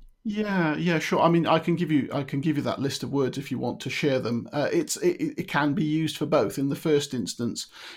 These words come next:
it's very much used to, uh, describe yourself. For, for pen portraits, you,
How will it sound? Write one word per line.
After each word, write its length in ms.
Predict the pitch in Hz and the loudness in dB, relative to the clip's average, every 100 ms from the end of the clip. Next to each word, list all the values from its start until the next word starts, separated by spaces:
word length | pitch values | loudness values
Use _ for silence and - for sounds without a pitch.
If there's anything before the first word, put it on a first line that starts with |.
| - | -6
it's 220 | 143 139 | -4 0
very 260 | 156 139 120 | 2 4 4
much 260 | - - | 0 -4
used 520 | 135 139 139 123 - - | -4 -2 -2 -4 -10 -6
to, 480 | 147 127 113 131 - - - - | -4 -2 -2 -6 -10 -20 -16 -4
uh, 200 | 113 101 | -2 -2
describe 500 | - - 147 123 107 | -4 -2 0 -2 -2
yourself. 640 | - 175 - 98 - - - _ _ _ _ _ - - - | -2 0 0 -2 -8 -18 -20 _ _ _ _ _ -20 -16 -14
For, 340 | - 180 180 | 2 4 4
for 200 | - 214 | 4 0
pen 260 | 202 208 196 | 2 2 2
portraits, 520 | 165 131 - 127 - | 2 0 0 -2 0
you, 200 | 156 - | 0 0